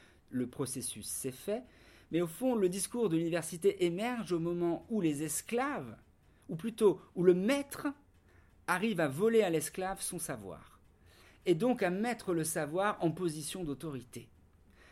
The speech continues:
C'est donc d'un vol de savoir par le maître, euh,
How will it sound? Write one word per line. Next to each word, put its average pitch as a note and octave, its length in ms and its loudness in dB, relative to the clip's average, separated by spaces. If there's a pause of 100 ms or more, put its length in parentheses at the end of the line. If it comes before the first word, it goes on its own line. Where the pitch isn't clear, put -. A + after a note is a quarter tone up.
(140)
C'est E3 160 -2
donc G#3 400 2 (200)
d'un D#3 240 4
vol F3 560 2 (140)
de C3+ 200 -2
savoir E3 580 -4
par E3+ 220 -4
le C#3+ 160 -2
maître, G3 440 -6 (460)
euh, C#3 160 -2